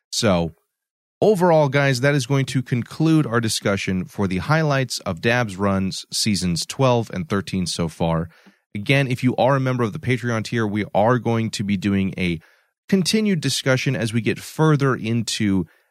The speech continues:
Mary Winchester as a character in a special undabbed episode, Dabs Wins, There's Something About Mary,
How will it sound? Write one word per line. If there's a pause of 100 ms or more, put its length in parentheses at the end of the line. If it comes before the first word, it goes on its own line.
(160)
Mary
Winchester
as
a
character (440)
in
a
special (340)
undabbed (100)
episode, (240)
Dabs
Wins, (320)
There's
Something
About
Mary,